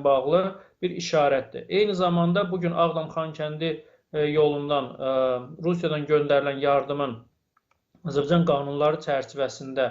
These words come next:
yoxlanışdan keçərək gedib getmə-, getməsi də hesab edirəm ki, müsbət bir addımdır və Azərbaycanın artıq, e, Qarabağdakı separatçı, terrorçu rejimi, onun, e, terrorçu rəhbərlərini, e,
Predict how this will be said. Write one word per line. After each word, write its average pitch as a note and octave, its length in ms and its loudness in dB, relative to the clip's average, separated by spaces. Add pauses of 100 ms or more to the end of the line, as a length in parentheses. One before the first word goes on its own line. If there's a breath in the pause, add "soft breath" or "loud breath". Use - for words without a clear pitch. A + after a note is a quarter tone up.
(300 loud breath)
yoxlanışdan D#3+ 680 -2
keçərək D3 480 -2
gedib D3+ 320 -10
getmə-, D3 480 -8
getməsi D3+ 480 -2
də D3+ 140 4 (420 loud breath)
hesab F3 240 2
edirəm D#3 240 0
ki, F3+ 100 0
müsbət E3+ 420 0
bir D#3 120 4
addımdır D3 640 0
və F3+ 80 4 (400 loud breath)
Azərbaycanın E3+ 880 2
artıq, D#3+ 560 -2 (380 soft breath)
e, C#3 220 -2
Qarabağdakı F3 880 0
separatçı, E3+ 800 -2
terrorçu D#3+ 800 0 (120)
rejimi, E3 760 -2
onun, D#3+ 440 2 (320 soft breath)
e, C#3+ 340 -2
terrorçu D#3+ 600 4 (340)
rəhbərlərini, D#3+ 960 0 (540 soft breath)
e, D3 100 -2